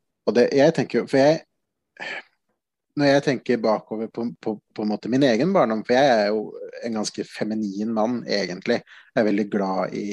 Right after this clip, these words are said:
i typ mote, klær, pynte ting rundt meg, glad i å s-, se fin ut. Ehm, så jeg kan jo huske ganger opp igjennom da jeg for eksempel ønsket å få neglene mine lakkert når jeg var,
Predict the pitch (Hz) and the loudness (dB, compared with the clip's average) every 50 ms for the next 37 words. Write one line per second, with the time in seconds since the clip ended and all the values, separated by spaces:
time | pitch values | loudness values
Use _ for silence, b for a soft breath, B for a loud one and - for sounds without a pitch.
0 | 101 104 - 110 110 107 - - - 101 - - _ - _ _ 123 120 117 101 | -8 -8 -8 -8 -8 -8 -10 -10 -10 -12 -12 -12 _ -20 _ _ -4 -4 -4 -4
1 | - - _ - 98 98 101 - - _ - 107 98 98 101 104 101 - - _ | -6 -8 _ -6 -4 -2 -4 -4 -6 _ -6 -4 -2 0 0 0 -2 -4 -6 _
2 | _ _ _ - - - - - 123 107 95 - _ 107 101 - - 104 104 104 | _ _ _ -20 -20 -18 -4 -4 -4 -4 -4 -6 _ -8 -8 -6 -6 -4 -2 -2
3 | 101 98 92 - _ - 101 104 104 - - - 104 98 101 98 95 98 98 95 | -2 -2 -4 -8 _ -4 -2 -2 -2 -4 -6 -12 -6 -2 0 0 2 0 0 -2
4 | 98 - - - _ _ 104 - - - - 104 104 101 - - _ _ - - | -4 -6 -10 -14 _ _ -10 -8 -6 -4 -4 -4 -4 -6 -8 -12 _ _ -6 -6
5 | 101 98 110 110 104 - - - B B B B B B B B B B B B | -4 -4 -4 -4 -6 -6 -12 -20 B B B B B B B B B B B B
6 | B _ _ _ _ _ _ - 123 110 110 107 107 107 107 104 104 107 107 110 | B _ _ _ _ _ _ 0 2 4 6 6 6 6 6 4 2 0 -2 -4
7 | 110 110 110 110 110 110 107 - - 120 - 120 127 135 127 147 131 - - - | -4 -4 -6 -6 -6 -6 -4 -2 -2 -2 0 0 -2 0 -2 -2 -2 -2 -2 -2
8 | - 117 107 113 110 104 98 95 98 98 101 104 95 - - 95 95 98 95 98 | -2 0 0 0 -2 -2 -4 -4 -4 -2 -4 -4 -6 -8 -10 -12 -10 -10 -8 -6
9 | 95 98 95 95 95 98 - - 104 95 - 104 90 - _ 101 101 101 95 - | -4 -2 -2 -2 -2 -4 -6 -6 -8 -6 -6 -8 -10 -10 _ -8 -6 -6 -6 -8
10 | - - 95 - 110 98 - - 147 165 165 160 131 107 92 95 92 92 90 92 | -10 -10 -8 -8 -8 -6 -2 0 0 2 4 4 2 2 0 -2 -6 -8 -10 -10
11 | 90 92 92 98 98 95 - - 101 95 92 - _ - - 110 104 98 101 95 | -10 -8 -6 -6 -6 -6 -6 -8 -10 -12 -12 -12 _ -14 -10 -6 -6 -4 -4 -4
12 | 95 95 92 92 95 90 | -2 -2 -2 -2 -4 -4